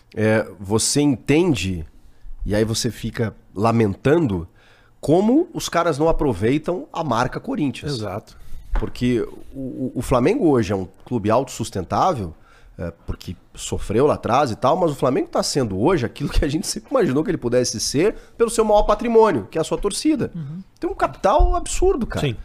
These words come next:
Speaker 1: De, de consumo, de, de marketing, de mídia. É, e o Corinthians é a mesma pegada.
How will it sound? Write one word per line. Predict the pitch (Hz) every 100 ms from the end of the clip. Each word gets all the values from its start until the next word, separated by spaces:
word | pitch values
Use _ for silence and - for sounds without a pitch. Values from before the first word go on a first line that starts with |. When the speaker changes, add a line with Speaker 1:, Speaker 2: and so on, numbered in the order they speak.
| - -
Speaker 1:
De, | 107 139 147
de | 127 117
consumo, | 117 156 - 160 175 170 151
de, | 107 120 123 120
de | 110
marketing, | 117 139 160 156 147 - 127
de | 117
mídia. | 127 135 175 139 139 143 131 - - -
É, | 117 123 123 -
e | 403
o |
Corinthians | - 135 - 320
é | 320
a |
mesma | 320 381
pegada. | 415 285 - 370 320 -